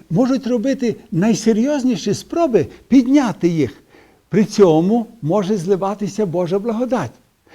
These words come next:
Христос може благати, тобто просити своїх ангелів служити їм. Але все це буде даремною справою, якщо вони не почнуть боротися за себе, прагнути цього.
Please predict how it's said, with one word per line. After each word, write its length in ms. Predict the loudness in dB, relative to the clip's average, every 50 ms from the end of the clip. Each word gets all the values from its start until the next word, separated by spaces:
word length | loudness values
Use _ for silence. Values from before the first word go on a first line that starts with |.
| -20 -20 _
Христос 680 | -12 -2 0 0 0 0 -2 -6 -6 -6 -6 -8 -10 -16 _ _ _ -12
може 300 | -8 -6 -6 -4 -4 -4
благати, 800 | -4 -2 -4 -4 -4 -6 -8 -8 -8 -10 -10 -6 -6 -6 -6 -6 -10 _ _ _ _ _ _ _ _ _ _ -6
тобто 340 | -6 -4 -2 -2 -4 -4 -4 -8 -18 _
просити 500 | -2 -2 -2 -2 0 -2 -4 -2 -2 -4
своїх 420 | -4 -2 0 2 2 2 2 0 -6
ангелів 460 | -8 -4 -2 0 0 0 0 -2 -2
служити 640 | -4 -4 -2 -2 -2 0 0 -2 -2 -2 0 0 0
їм. 360 | 2 4 4 2 2 2 -2 -6 -12 -20 -20 -20 -20 _ -4
Але 240 | -2 2 2 2
все 460 | 2 0 -2 -2 -2 -2 0 0 -2 -4
це 200 | -4 -4 -4 -4
буде 340 | -2 -2 -2 -2 -2 -4
даремною 720 | -4 -2 -2 0 0 0 0 0 -2 -2 0 0 0 -2 -2
справою, 800 | -4 -8 -6 -4 -4 -2 0 -2 0 0 0 0 0 0 -2 -2 -8 -18 -20 -14 -6
якщо 680 | 0 4 4 4 4 0 -6 -8 -4 -2 -2 0 0 0
вони 400 | 0 0 0 0 0 0 0 0
не 240 | 0 0 -2 -4
почнуть 680 | -4 -4 -4 -4 -4 -4 -6 -6 -2 -2 0 0 0 -2
боротися 1000 | -4 -4 -2 -2 -2 -2 -2 -2 -2 -2 -2 -4 -4 -6 -8 -8 -6 -4 -2 -2
за 180 | -2 -2 -4 -6
себе, 400 | -4 -2 -2 -2 -2 -2 -6 -10 -10 -14 -20 _ -6
прагнути 840 | -4 -2 -2 0 -2 -2 -2 -4 -2 -2 -2 -2 -4 -2 -2 -2 -2
цього. 440 | 0 -2 -2 -2 -2 -4 -6 -8